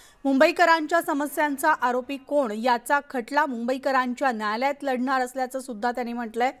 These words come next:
आणि सोबत ठाकरे गटाच्या शिवसेनेनं बाळासाहेबांचं नाव धुळीला मिळवल्याचा घणाघात सुद्धा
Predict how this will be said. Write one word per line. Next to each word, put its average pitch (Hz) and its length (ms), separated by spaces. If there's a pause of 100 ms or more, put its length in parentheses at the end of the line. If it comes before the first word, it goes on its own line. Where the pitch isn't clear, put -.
(320)
आणि 262 200
सोबत 277 360 (340)
ठाकरे 302 340
गटाच्या 311 420
शिवसेनेनं 277 680
बाळासाहेबांचं 311 920
नाव 254 200
धुळीला 269 460
मिळवल्याचा 277 560
घणाघात 240 540
सुद्धा 208 400